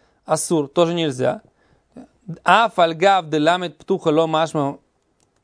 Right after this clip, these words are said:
Ло машма. Ламет птуха это нет, слышится. Как мы говорили, ло.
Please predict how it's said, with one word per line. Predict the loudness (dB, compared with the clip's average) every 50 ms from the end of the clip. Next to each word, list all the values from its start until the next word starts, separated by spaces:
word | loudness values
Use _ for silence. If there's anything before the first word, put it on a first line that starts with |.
| _ _ _ _ _ _ _ _ _ _ _ _ _ _ _ _ _ _ _ _ -6
Ло | -2 2 4 4 4 2
машма. | 0 -6 -8 -8 -10 -10 -12 -12 -14 -16 _ -2
Ламет | 0 0 0 0 -2 -6
птуха | -4 -2 -2 0 0 -2
это | -2 -2 -2 -2
нет, | 0 2 2 2 2 0 -6 _ _ _ _ _ _ _
слышится. | -8 -4 0 0 0 -2 -4 -10 -10 -10 -12 -12 _ _
Как | -20 -12 -6 -4
мы | -2 0
говорили, | 2 2 2 2 0 -2 0
ло. | 0 2 2 4 4 4 2 0 -2 -6